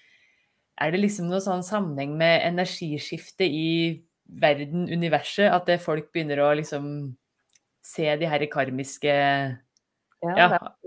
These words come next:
Speaker 2: det er jo det som blir sagt da, at det er flere og flere twin flames som kommer sammen,
Speaker 1: Mm.
Speaker 2: soulmates som kommer sammen. Eh, det skal jeg
Speaker 1: Mm.
Speaker 2: si litt om etterpå. Det
Speaker 1: Mm,
Speaker 2: handler
Speaker 1: ja.
Speaker 2: om det at man skal løfte frekvensen på jorda.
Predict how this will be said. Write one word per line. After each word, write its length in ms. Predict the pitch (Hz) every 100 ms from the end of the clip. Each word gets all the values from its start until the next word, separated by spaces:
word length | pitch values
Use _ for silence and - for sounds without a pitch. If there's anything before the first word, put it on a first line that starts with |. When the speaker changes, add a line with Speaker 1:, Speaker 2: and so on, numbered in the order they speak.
| 185
Speaker 2:
det 20 |
er 40 | 190
jo 60 | 226
det 160 | 160
som 140 | 196 214
blir 160 | 214
sagt 380 | 220 262 269 -
da, 140 | 349 269
at 100 | 233
det 140 | 233
er 300 | 202 165 208
flere 280 | 214 185 180
og 80 | 202
flere 200 | 185 190
twin 360 | - - 160 160
flames 480 | - 196 226 233 -
som 140 | 220
kommer 420 | 220 - 156 156
sammen, 540 | 180 185 156 165 240 311
Speaker 1:
Mm. 60 | - _ _
Speaker 2:
soulmates 720 | - - 180 160 165 185 214 -
som 120 | 202
kommer 400 | 208 185 160 165 185
sammen. 540 | 180 151 165 240 294 - _ _ _ _ -
Eh, 300 | 214 208 208
det 80 | 202
skal 100 | 202
jeg 80 | 220
Speaker 1:
Mm. 60 | 214
Speaker 2:
si 160 | 208 180
litt 260 | 202 -
om 160 | 185 196
etterpå. 440 | 208 - 160 233 269
Det 80 | 214
Speaker 1:
Mm, 20 |
Speaker 2:
handler 400 | 220 247 214 208
Speaker 1:
ja. 100 | -
Speaker 2:
om 60 | 202
det 220 | 196 165 160
at 180 | 165 180
man 120 | 170
skal 160 | 170 190
løfte 560 | 208 214 - - 147
frekvensen 760 | - 175 - 147 127 135 - 160
på 200 | 151 151
jorda. 440 | 143 131 139 156